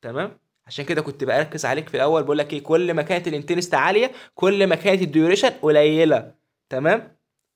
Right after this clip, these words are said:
تمام. الفرترك بقى التاني الاخير ده اللي هو بقى ايه؟ خد من كل حته شويه. الفريكونسي برضو زي اخوه الهاي انتنسيتي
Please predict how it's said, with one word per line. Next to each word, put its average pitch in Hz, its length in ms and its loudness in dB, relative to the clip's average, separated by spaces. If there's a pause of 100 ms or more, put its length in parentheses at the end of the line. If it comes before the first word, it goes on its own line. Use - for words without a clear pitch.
(420)
تمام. 117 420 -8 (1300)
الفرترك 175 440 -4
بقى 165 180 0
التاني 175 400 -4
الاخير 160 300 -6
ده 175 280 -4 (120)
اللي 135 120 -6
هو 160 80 0
بقى 160 160 -2
ايه؟ 170 200 -6 (1120)
خد 175 180 -6
من 165 80 -8
كل 165 180 -4
حته 160 200 -12
شويه. 110 320 -10 (600)
الفريكونسي 180 640 -8
برضو 139 280 -4
زي 127 180 -2
اخوه 156 200 -4
الهاي 151 220 -6
انتنسيتي 120 420 -4